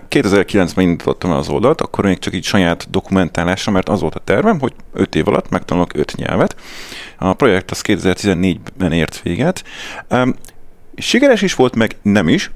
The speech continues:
Az biztos, hogy öt nyelvvel különböző szinten megismerkedtem, e, viszont, ö, addigra már egy olyan olvasóközönségem lett, ami miatt úgy gondoltam, hogy, ö,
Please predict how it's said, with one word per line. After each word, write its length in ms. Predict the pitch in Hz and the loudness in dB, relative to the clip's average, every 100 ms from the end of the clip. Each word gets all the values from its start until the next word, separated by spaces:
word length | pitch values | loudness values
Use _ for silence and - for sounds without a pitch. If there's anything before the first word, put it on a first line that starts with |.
| 107 - | -4 0
Az 200 | 131 110 | 0 2
biztos, 440 | 110 - 214 262 | -2 2 2 2
hogy 220 | - 113 - | -2 -2 2
öt 200 | 113 - | 0 2
nyelvvel 380 | 101 90 95 | 2 4 2
különböző 500 | 90 107 98 90 87 | 2 4 4 4 0
szinten 440 | 82 - 87 85 87 | -2 -4 -6 -6 -6
megismerkedtem, 880 | 98 87 92 - 113 147 - 160 156 - - - - - | -6 -6 -6 -4 -4 -4 -2 -2 -2 -6 -16 -18 -20 -4
e, 260 | 104 104 | 0 2
viszont, 520 | 69 107 - 120 113 | 0 -2 2 2 2
ö, 220 | 123 120 120 120 - - - | 2 4 2 -2 -16 -20 -18
addigra 360 | - 117 120 113 | -4 0 4 4
már 180 | 110 | 4
egy 140 | 110 110 | 4 4
olyan 340 | 127 104 98 - | 4 4 4 2
olvasóközönségem 1040 | 98 101 104 - 101 98 - 95 92 87 | 2 2 0 -2 0 0 0 0 0 2
lett, 240 | 104 - | 0 0
ami 140 | - 107 | -2 0
miatt 260 | 98 95 | 0 0
úgy 120 | 98 92 | -2 -2
gondoltam, 520 | 90 90 92 - 92 | 0 0 0 0 -2
hogy, 340 | 92 90 87 | 0 -2 -2
ö, 160 | 87 | -4